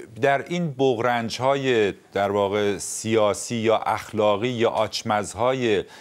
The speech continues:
اه، اخلاقی که انتخابات جلوی روی مردم می‌ذاره، یعنی دوراهی‌های خیلی بغرنجی که در یک طرف شما آقای ابراهیم رئیسی دارید، در یک طرف آقای، اه، روحانی رو و خب عدهٔ زیادی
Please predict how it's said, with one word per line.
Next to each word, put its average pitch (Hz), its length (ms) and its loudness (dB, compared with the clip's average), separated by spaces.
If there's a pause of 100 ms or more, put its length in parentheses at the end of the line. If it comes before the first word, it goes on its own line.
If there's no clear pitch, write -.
(300)
اه، 90 200 0
اخلاقی 110 640 0
که 117 220 -4
انتخابات 113 880 0
جلوی 101 280 2
روی 95 280 0
مردم 90 380 -2
می‌ذاره، 87 360 -2
یعنی 104 200 -2
دوراهی‌های 104 800 2
خیلی 101 340 -2
بغرنجی 104 800 -2
که 104 140 -6
در 98 140 2
یک 110 200 -2
طرف 110 240 -2
شما 104 240 -2
آقای 104 180 2
ابراهیم 98 340 -2
رئیسی 98 360 -2
دارید، 104 220 -2
در 95 140 2
یک 95 60 -2
طرف 101 260 -4
آقای، 98 300 2
اه، 95 60 -4 (600)
روحانی 104 460 0
رو 101 180 2
و 95 40 2
خب 107 160 0
عدهٔ 104 240 0
زیادی 107 600 0